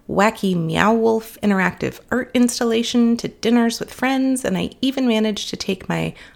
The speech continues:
almost thirteen-year-old to go see Blue Man Group. It was a whirlwind trip, and after spending the last two years hunkered down, it was really, really fun. I am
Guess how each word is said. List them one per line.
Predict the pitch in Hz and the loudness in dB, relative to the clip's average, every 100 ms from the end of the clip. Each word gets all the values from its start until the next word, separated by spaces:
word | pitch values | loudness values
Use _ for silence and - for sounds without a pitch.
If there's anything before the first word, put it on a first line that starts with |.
| _ - | _ 4
almost | 277 277 - | 4 2 -2
thirteen-year-old | 208 208 202 190 170 165 170 | -2 -2 -2 0 0 -2 -4
to | |
go | 170 165 | -2 -2
see | 165 175 170 175 - | -2 -6 -6 -10 -6
Blue | 233 320 | -2 0
Man | 175 139 | 0 -2
Group. | - - - - - - - | -4 -6 -10 -20 -20 -18 -6
It | - | -2
was | 160 160 160 - - | -2 -2 -4 -4 -4
a | |
whirlwind | 156 165 214 214 214 185 170 170 | -4 0 2 4 2 0 -2 -4
trip, | - - - | -2 -4 -4
and | 80 | -4
after | - 160 - 151 147 - | -4 -4 -6 -6 -6 -8
spending | - 170 156 151 | -8 -6 -4 -4
the | 160 | 2
last | 170 165 - | 2 2 0
two | - | 0
years | 175 165 156 156 | 2 0 0 -2
hunkered | - 151 - 180 | -4 -4 -4 -2
down, | 285 330 359 370 - - - | 0 0 -2 -10 -18 -20 -12
it | 262 | -10
was | 254 - - | -10 -12 -2
really, | 240 208 | 0 0
really | 190 165 - | 0 -2 -2
fun. | - - - 175 - - - - | -6 -8 -8 -12 -14 -20 -20 0
I | 233 220 | 2 2
am | - 208 185 | 2 2 2